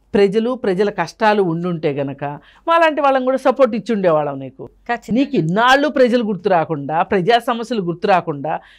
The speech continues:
Speaker 1: ఇందాక నేను మీకు ఏకరువు పెట్టిన సమస్యలన్నిటిని వేటిని పట్టించుకోకుండా,
Speaker 2: Hmm.
Speaker 1: ఆ, మీ మొహాలకు అపాయింట్మెంట్లే ఇవ్వలేదు మీ జగన్మోహన్ రెడ్డి.
Speaker 2: Hmm.
Speaker 1: ఆ, ఆ, ఆ కోపం, ఈ కోపం, ఆ ఉక్రోషం అన్నీ అక్కడ తీస్తున్నట్టు కనిపిస్తుంది తప్పితే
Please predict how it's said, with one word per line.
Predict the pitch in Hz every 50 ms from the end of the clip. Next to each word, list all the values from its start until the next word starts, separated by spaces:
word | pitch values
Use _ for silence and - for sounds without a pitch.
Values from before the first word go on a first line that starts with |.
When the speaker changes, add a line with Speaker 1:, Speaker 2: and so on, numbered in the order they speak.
| _ _ -
Speaker 1:
ఇందాక | 240 247 254 269 254 220
నేను | 240 233 233 220
మీకు | 220 220 - 214
ఏకరువు | 208 202 202 208 233 226 220 208
పెట్టిన | 196 196 190 196 190 185
సమస్యలన్నిటిని | 180 185 170 175 185 180 - 185 170 180 190 208 226 214 220 214 190
వేటిని | 165 170 180 202 220 240 233 254 226 240
పట్టించుకోకుండా, | 214 - 170 139 - 202 196 - - 202 185 151 - 160 143 135 135 143 160 214 262 _ _ 226 220
Speaker 2:
Hmm. | 208 196 180 185 _ _ - 208
Speaker 1:
ఆ, | 254 311 403 392 - _ _ _ _ _ -
మీ | 185 214 233
మొహాలకు | 233 208 196 190 170 240 262 285 277
అపాయింట్మెంట్లే | - - - - 240 254 247 240 254 240 202 254 254 240
ఇవ్వలేదు | 208 196 202 202 185 160 147 143 147 151 165 160 170
మీ | 165 165
జగన్మోహన్ | 156 175 170 170 180 190 196 190 180 165 160 139
రెడ్డి. | 135 135 127 131 143 160 208 262 240
Speaker 2:
Hmm. | 247 240 220 214 208 190 185 - _ - 208
Speaker 1:
ఆ, | 240 285 - -
ఆ, | 175 175 175 190 190 -
ఆ | - 185 196 196 196 185
కోపం, | 180 180 - 185 185 196 202 196 208 190 196 190
ఈ | 190 185 185 196
కోపం, | 196 196 196 190 185 190 185 185
ఆ | 190 180 175
ఉక్రోషం | 175 180 196 190 - 220 202 196 196 202 214
అన్నీ | 190 175 190 214 233 247 226 202 202 196 - _ _ _ -
అక్కడ | 170 175 - 190 180 185 - -
తీస్తున్నట్టు | 165 160 170 160 - - 226 240 254 247 - - 277 254 247 233 220 226 240
కనిపిస్తుంది | 226 208 202 202 196 202 220 208 - 220 202 190 175 156
తప్పితే | 156 143 - 196 175 180 156 143 147 151 156 -